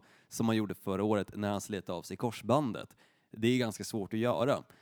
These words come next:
Men däremot i just Jacksonville Jaguars, visst, de har tappat mycket från anfallet och Fournette har varit skadad också. Men just att de ligger på tre sju, samma record som Buffalo Bills, det tycker jag nästan är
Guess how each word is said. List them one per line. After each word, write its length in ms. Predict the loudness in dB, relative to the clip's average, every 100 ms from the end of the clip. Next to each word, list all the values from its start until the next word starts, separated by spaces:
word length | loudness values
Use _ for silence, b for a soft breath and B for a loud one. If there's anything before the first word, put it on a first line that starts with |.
| b b
Men 160 | 0
däremot 520 | 4 4 4 2 0 -6
i 320 | -2 0 2
just 240 | 0 -2 -2
Jacksonville 440 | -2 -2 -6 -6 -4
Jaguars, 400 | -4 -4 -8 -4
visst, 280 | -2 -2
de 80 | -4
har 80 | -4
tappat 360 | -4 -4 -6 -2
mycket 560 | -4 -4 -4 0 0 -4 _ _ _ 0
från 300 | 2 2 2
anfallet 720 | -2 -2 -4 -2 0 -2 -2
och 300 | -4 -4 -14 _ -4
Fournette 460 | 0 2 0 -2 -4
har 60 |
varit 220 | 0 -2 -4
skadad 420 | -4 -2 0 -2
också. 360 | -2 -6 -8 -8 b b b b b -2
Men 400 | 2 4 2 -4 _
just 300 | -2 -2 -2
att 60 | -4
de 100 | -2
ligger 160 | -2 -4
på 80 |
tre 380 | -8 -4 -2 -2
sju, 360 | -2 -4 -2 -4
samma 340 | -4 -2 -2 -4
record 280 | -6 -10
som 100 | -6
Buffalo 300 | -6 -4 -2
Bills, 280 | -2 -2 -2
det 160 | 0 0
tycker 260 | 0 0
jag 180 | 2 2
nästan 320 | -2 -10 -10
är 240 | -8 -8